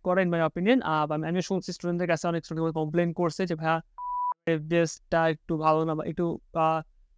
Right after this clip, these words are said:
less regarded।" So it's up to you, তুমি যদি কোর্স ম্যাটেরিয়াল চেক করে সাথে কথা বলে দেখো, তোমার যদি মনে হয় যে you want to get admitted,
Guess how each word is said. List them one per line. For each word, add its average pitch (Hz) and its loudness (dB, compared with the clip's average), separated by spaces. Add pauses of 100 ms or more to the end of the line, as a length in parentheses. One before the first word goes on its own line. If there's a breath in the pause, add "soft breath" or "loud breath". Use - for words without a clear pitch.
(120)
less 165 2
regarded।" 170 2
So 160 2 (720)
it's 180 -2
up 190 4
to 226 2
you, 240 2
তুমি 190 -2
যদি 165 -2
কোর্স 175 -2
ম্যাটেরিয়াল 160 2
চেক 160 0
করে 160 2
সাথে 156 -2
কথা 160 0
বলে 175 2
দেখো, 165 0
তোমার 165 0
যদি 160 0
মনে 160 0
হয় 165 2
যে 156 -2
you 156 -4 (100)
want 160 2
to 165 -2
get 156 -4
admitted, 165 0